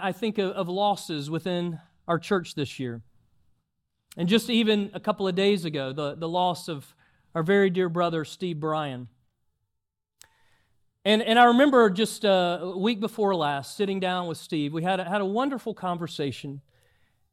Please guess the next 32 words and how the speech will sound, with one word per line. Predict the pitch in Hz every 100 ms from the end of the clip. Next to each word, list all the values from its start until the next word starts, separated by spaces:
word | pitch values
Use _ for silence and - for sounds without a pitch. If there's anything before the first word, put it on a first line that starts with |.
| _ -
And, | 220 254
and | 277
we | 262
talked | - 285 277
about | 190 190
his, | 175 -
his | 196 196
cancer. | - 208 185 - 123 - _ _ _ _ _ _ _ _
We | 147
talked | 185 180
about | 190 190
his | 190 180
impending | 190 190 202 196 185 175 175 _ _ -
death. | 151 151 127 - - _ _ _ _ _ _ _ _ _ _ _ _ _ _ _ _ _ _ _ -
But | 208 233
what | 302
stood | - - 320 294
out | 285 311 -
to | 254
me | 254
most | 226 220 214 202 -
about | 180 185 190 190
that | 175 180
conversation | - 185 180 - 165 156 - 151 101 - _ _ _ _ _ _ _ _ _ _ _
is | - 185
that, | 247 247
that | 214 247
in, | 247 233 247
in | 233
the | 220
midst | 220 254 311 - -
of | 220